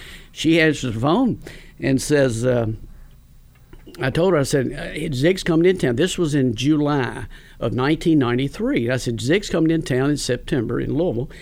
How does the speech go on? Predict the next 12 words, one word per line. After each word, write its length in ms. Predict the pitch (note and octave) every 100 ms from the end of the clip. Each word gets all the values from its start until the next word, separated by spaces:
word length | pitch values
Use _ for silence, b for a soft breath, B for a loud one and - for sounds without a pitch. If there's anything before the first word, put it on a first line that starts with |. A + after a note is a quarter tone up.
| B B
and, 260 | - B2+ -
and 300 | - C#3+ C3+
we'd 200 | C3 F3
like 420 | E3+ C3 C#3+ - -
to, 420 | C#3+ B2+ B2+ B2+
um, 260 | B2+ B2 A#2 - - - - - - -
uh, 380 | B2 A#2+ B2+ -
I'd 200 | - D3
like 180 | F3+ F#3
to 80 | G#3+
meet 200 | C4 B3
him." 100 | F2+